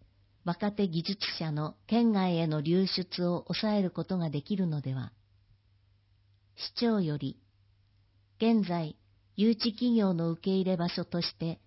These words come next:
八戸北インター第二工業団地を整備中であり、ここに関心を寄せている企業もある。今後も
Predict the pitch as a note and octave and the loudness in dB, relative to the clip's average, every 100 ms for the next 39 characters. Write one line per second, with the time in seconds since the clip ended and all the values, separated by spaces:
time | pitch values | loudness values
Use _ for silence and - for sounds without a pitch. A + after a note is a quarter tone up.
0 | _ _ _ F#3+ G3 A3 A3+ G#3 - - | _ _ _ -6 -2 2 4 2 -2 -2
1 | F#3+ G3 G#3 G3+ - D#3 D3 D#3 _ _ | 0 4 4 2 0 -6 -6 -8 _ _
2 | - - G3 G#3+ G#3 G#3 G#3 G3 G3 G3 | -18 -2 0 2 2 0 2 4 4 4
3 | G3 G3+ G3 - D#3+ D#3 - E3+ E3+ F3 | 2 2 0 -2 -4 -4 -2 0 0 -2
4 | - E3+ D#3+ D#3 D#3+ D3 C3+ - _ _ | -4 -2 -2 -2 -4 -4 -6 -6 _ _
5 | _ _ _ G3 - G#3+ G#3+ A3 F3 F#3+ | _ _ _ -4 0 2 2 2 0 0
6 | F#3+ - F#3+ F3 F3 E3+ F3 - D#3+ E3 | 0 0 0 2 0 -2 -4 -4 -2 -2
7 | F3 - G#3+ G3 D#3 C3+ C3+ - A#2+ - | -4 0 2 4 2 -2 -4 -6 -6 -6
8 | - _ _ _ _ _ _ _ _ G3+ | -14 _ _ _ _ _ _ _ _ 2
9 | G3+ G3 G3 F#3+ F#3+ | 4 4 4 2 0